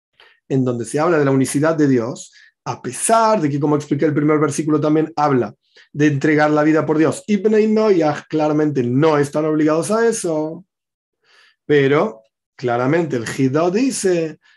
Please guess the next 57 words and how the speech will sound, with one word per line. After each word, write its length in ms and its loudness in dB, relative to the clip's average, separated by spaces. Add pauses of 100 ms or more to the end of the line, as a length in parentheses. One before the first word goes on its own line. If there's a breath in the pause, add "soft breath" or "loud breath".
que 120 -4
también, 560 0
ti-, 160 0
no 120 -2
es 40 -4
que 100 -6
el 40 -6
Jidó 220 -2
diga 200 0
esto, 140 -8
sino 160 -8
que 80 -4
también 360 0
tiene 200 2
relación 380 0
con 100 0
la 60 2
unicidad 420 2
de 100 0
Dios, 280 -4
y 40 -2
el 80 -4
Jidó 280 0
dice 340 -2
que 120 -4
para 180 -4
un 180 0
no 160 0
judío 500 -4 (240 soft breath)
corresponde 840 0
recitar 720 -2 (260)
una 240 4
vez 160 2
a 20 0
la 80 0
mañana, 480 0 (240)
una 220 2
vez 180 0
a 60 -6
la 100 -4
noche. 520 0 (420)
No 100 -4
hay 120 2
horarios 340 2
fijos 260 -2
para 140 -2
el 60 -2
judío, 300 2
sí 140 -2
hay 100 2
horarios 280 0
fijos, 300 -4
hay 180 -6
qué 160 -2
rezos, 420 -4
cuántos 340 -2
rezos, 380 -4